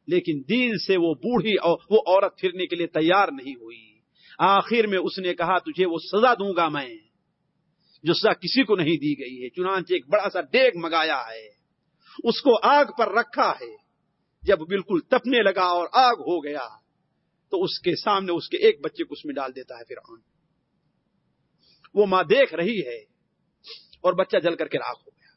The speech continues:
دوسرے بچے کو پکڑا، کہا کہ اپنے دین سے پھرتی ہے کہ نہیں پھرتی ہے؟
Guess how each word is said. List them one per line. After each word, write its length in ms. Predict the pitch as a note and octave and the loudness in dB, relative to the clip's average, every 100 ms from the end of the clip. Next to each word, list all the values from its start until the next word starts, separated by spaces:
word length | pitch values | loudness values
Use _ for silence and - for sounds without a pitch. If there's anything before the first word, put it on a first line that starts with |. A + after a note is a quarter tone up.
| _ _ _ _ _ _ _ _ _ _ _ _ _ _ _ _ | _ _ _ _ _ _ _ _ _ _ _ _ _ _ _ _
دوسرے 420 | D#3 C#4+ - E4+ | 4 4 6 4
بچے 320 | C#4+ C#4 C#4+ | 4 2 2
کو 160 | C4 B3 | 4 2
پکڑا، 560 | F3+ - G#3+ G3+ E3 D3 | 0 -4 -2 0 0 0
کہا 260 | F#3+ A3+ | 2 2
کہ 120 | A3+ A3 - _ _ _ _ _ _ - | 2 -4 -10 _ _ _ _ _ _ -4
اپنے 280 | G3 B3+ | 0 2
دین 220 | A3 B3+ C4+ | 2 2 2
سے 160 | C4+ | 2
پھرتی 400 | - C#4 C4 E4 | 2 4 6 8
ہے 100 | D4+ | 6
کہ 80 | D4 | 4
نہیں 160 | A3+ A3 | -2 -4
پھرتی 320 | E3 - _ | -6 -12 _
ہے؟ 220 | _ _ | _ _